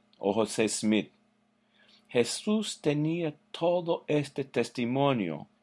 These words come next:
que los buscadores hoy en día pueden creer, pero otros que supuestamente han venido en forma especial de Dios no tienen nada de esto.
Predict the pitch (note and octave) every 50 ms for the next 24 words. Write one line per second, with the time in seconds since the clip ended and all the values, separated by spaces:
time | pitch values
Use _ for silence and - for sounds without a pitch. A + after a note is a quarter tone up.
0 | _ - B2+ A2+ G#2+ G#2+ G#2 G#2 G#2 G2+ - - - G#2 F#2+ G2+ A#2+ C#3+ D#3 D#3+
1 | D#3 D#3 C#3+ C#3 - - D3 D3 D3 C#3 C3+ B2+ C#3 C#3 C#3 C3 C3+ - - -
2 | C3 C3+ C#3 C#3 C#3 C3 B2 - - A#2 G2+ G2 G#2+ A2 G2 E2+ D#2 - - -
3 | _ _ _ _ _ _ _ - _ _ - - - _ _ - - B2 G2+ F#2+
4 | - - - A#2 C#3+ E3+ E3+ - G#3 G3+ G#3 G#3+ G3+ - - - - _ - -
5 | C#3 C3 - C#3 B2 - C3+ B2 - - B2+ C3 C3+ D3 D#3+ E3 E3 D#3+ D3+ D3+
6 | D3+ D3 C#3 C#3 C3+ C#3 D3 D#3+ D#3+ D#3+ D3 B2+ A#2 - - C3+ C#3 C3+ C#3 C3+
7 | B2 A2+ - - C3 A#2+ A2+ - C#3 C#3 C3+ B2+ B2 A#2+ C3 D3 E3 F3+ F#3 F3
8 | E3+ - - _ _ _ _ _ _ _ _ _ _ - C3 B2 C3 C3 C3 -
9 | C#3 B2+ B2 A#2+ A2+ A2 A2 G#2+ G2+ G2+ G2 G2 F2+ F2+ F2 D#2+ D2+ - - -
10 | - - -